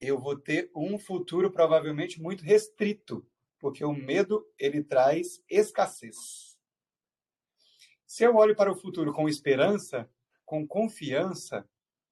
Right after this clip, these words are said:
né, e aí vai algumas crenças, né, tem uma, uma oração que eu sempre faço, que ela começa da seguinte forma. Eu, a, a hora que ela começa desse jeito aí, eu falo assim, "Cara, não preciso mais nada, só preciso desse começo dessa oração."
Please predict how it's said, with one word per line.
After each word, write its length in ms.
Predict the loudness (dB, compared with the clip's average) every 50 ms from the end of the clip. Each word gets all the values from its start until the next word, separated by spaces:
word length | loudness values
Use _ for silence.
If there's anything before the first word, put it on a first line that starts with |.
| _ _ _ _
né, 220 | -6 -4 -2 0 2
e 40 | 2
aí 200 | 2 0 0 -2
vai 220 | 0 0 0 0
algumas 520 | 0 -2 -4 -6 -12 -10 -10 -10 -10 -10
crenças, 360 | -12 -12 -10 -10 -10 -12 -12 -12
né, 120 | -12 -10
tem 140 | -10 -10 -8
uma, 320 | -6 -4 -4 -4 -6 -8 _ _ _ _ _ _ _ _ -18
uma 480 | -8 -4 -2 0 0 2 2 0 0 2
oração 540 | 2 2 2 2 0 -2 -4 -6 -6 -6 -6
que 100 | -6 -10
eu 60 | -12
sempre 360 | -14 -12 -12 -12 -10 -10 -12 -8
faço, 480 | -2 0 0 0 0 -2 -8 -20 _ _ _ _ _ _ _ _ _ _
que 80 | -2
ela 160 | 0 0 -2
começa 640 | -2 -2 -2 -2 0 0 0 0 0 -2 -4 -4 -4 -4
da 120 | -4 -4
seguinte 420 | -6 -6 -8 -8 -8 -8 -10 -10
forma. 500 | -10 -6 -4 -4 -2 -4 -4 -6 -10 -18 _ _ _ _ _ _ _
Eu, 200 | -2 0 0 2
a, 160 | 2 0 -2 -2 -2
a 60 | -4
hora 140 | -4 -4 -4
que 80 | -6
ela 100 | -6 -6
começa 460 | -6 -8 -12 -6 -2 0 0 0 0
desse 180 | -4 -6 -6 -4
jeito 180 | -6 -6 -4 -4
aí, 60 | -4
eu 80 | -4 -2
falo 140 | -4 -4 -4
assim, 160 | -6 -8 -8
"Cara, 180 | -6 -6 -6
não 80 | -6 -10
preciso 260 | -20 -20 -20 -16 -10
mais 200 | -8 -6 -6 -4 -4
nada, 200 | -6 -6 -6 -8
só 120 | -12 -14
preciso 240 | -14 -14 -20 -10 -2
desse 220 | -2 -2 -2 -2
começo 280 | -4 -4 -2 -2 -2 -4
dessa 160 | -6 -6 -2
oração." 500 | -2 0 0 -2 -4 -6 -10 -12 -12 -12